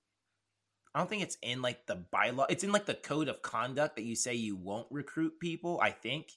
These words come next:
like, U S A S F, that says, like, you won't recruit other athletes. But I'm not actually sure.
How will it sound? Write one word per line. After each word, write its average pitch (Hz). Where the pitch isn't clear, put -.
like, 117
U 123
S 117
A 131
S 104
F, 110
that 104
says, 107
like, 95
you 190
won't 170
recruit 151
other 131
athletes. 120
But 123
I'm 156
not 190
actually 135
sure. 113